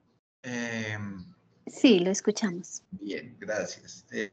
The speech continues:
Speaker 1: eh, agradecer en primer lugar a la Universidad Pedagógica Nacional también por, eh, esta oportunidad de hacer una lectura y participar en este proceso. Un saludo especial, eh,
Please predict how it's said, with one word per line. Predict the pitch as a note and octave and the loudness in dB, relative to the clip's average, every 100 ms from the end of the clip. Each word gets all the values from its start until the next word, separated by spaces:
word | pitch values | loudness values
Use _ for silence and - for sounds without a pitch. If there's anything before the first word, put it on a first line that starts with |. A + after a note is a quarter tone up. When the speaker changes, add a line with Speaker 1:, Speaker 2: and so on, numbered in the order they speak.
| - | -4
Speaker 1:
eh, | A2+ G#2+ G#2 | 0 2 2
agradecer | G2+ A2 A2 G#2 - A2+ | 2 4 4 2 0 0
en | C3 C#3 | 0 0
primer | D3+ A#2+ B2 | 2 2 2
lugar | C3+ C#3 C#3 | 6 8 10
a | D3 | 8
la | C#3+ | 6
Universidad | B2 G#2+ G2+ | 2 0 0
Pedagógica | B2 C#3 A#2 G2 | 4 4 4 0
Nacional | C3+ B2+ G#2+ F2+ F#2 | -2 -2 -4 -4 -2
también | C3 A#2+ A2+ B2+ - - - - - | -2 0 2 0 -2 -12 -18 -20 -14
por, | - A2 G#2 G2 G2+ | -4 0 0 0 0
eh, | F#2+ F2 - _ _ _ _ _ _ - | 0 0 -6 _ _ _ _ _ _ -12
esta | A#2 - | -8 4
oportunidad | C#3 C#3+ C3+ - C3 A2+ A2 A2+ - | 4 4 0 0 2 4 6 6 4
de | - | 2
hacer | G#2+ G2+ A2 | 0 0 -4
una | A2 - - B2 | -4 -6 -4 -2
lectura | B2+ A2+ - C3+ E3 | -2 -4 -6 -2 0
y | D3 | 2
participar | A2+ - G#2 G2 F#2+ G2+ | 0 -4 -10 -4 -4 -2
en | A2+ | -2
este | A2+ B2 | -4 -8
proceso. | - A#2 G#2 G#2 - - - - - - _ | -4 -2 -2 -2 -6 -8 -18 -20 -20 -20 _
Un | |
saludo | - B2+ A#2+ A#2 | -2 0 2 0
especial, | A2+ B2+ - G#2+ G2 F#2+ G#2 | 0 -4 -2 4 4 4 6
eh, | A2 | 6